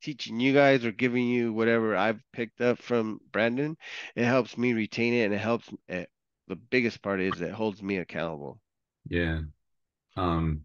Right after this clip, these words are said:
Speaker 2: and, like, and, and for me, it's just, like, I've improved on all metrics. Like, have you improved in this? Yes. Have you improved in that? Yes.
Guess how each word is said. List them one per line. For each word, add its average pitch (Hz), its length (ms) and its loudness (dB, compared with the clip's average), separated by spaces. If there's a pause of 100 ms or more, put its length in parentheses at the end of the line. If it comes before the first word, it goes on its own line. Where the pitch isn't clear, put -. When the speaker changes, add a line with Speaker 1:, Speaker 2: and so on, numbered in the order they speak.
Speaker 2:
and, 104 140 -2
like, 87 260 4
and, 87 220 2
and 92 180 -4
for 90 160 -4
me, 101 260 4
it's 78 140 0
just, 85 160 0
like, 85 140 2
I've 117 240 4
improved 127 760 6
on 92 180 -4
all 92 280 -2
metrics. - 760 -4
Like, 80 440 -2 (300)
have 98 160 0
you 101 100 2
improved 110 280 4
in 95 80 0
this? 113 280 2
Yes. - 440 -6
Have 90 120 0
you 90 80 4
improved 90 240 0
in 85 80 0
that? 101 320 2
Yes. - 500 -6